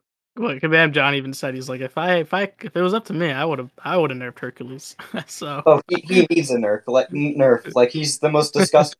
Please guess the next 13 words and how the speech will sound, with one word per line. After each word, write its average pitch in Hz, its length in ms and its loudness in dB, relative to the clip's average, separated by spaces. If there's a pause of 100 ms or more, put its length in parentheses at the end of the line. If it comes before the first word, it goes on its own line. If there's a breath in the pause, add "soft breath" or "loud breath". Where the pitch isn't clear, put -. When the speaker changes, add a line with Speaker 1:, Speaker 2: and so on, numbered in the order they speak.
Speaker 1:
<laughs> - 80 -10
Speaker 2:
champion 120 360 -2
in 113 140 -10
the 107 60 -20
game. 107 300 -12 (280)
Speaker 1:
Yeah, 131 280 -10
they 165 140 4
said 214 200 6
they're 190 100 8
not 160 220 2
gonna, 131 340 -6
so 127 300 -10
no. 139 240 -6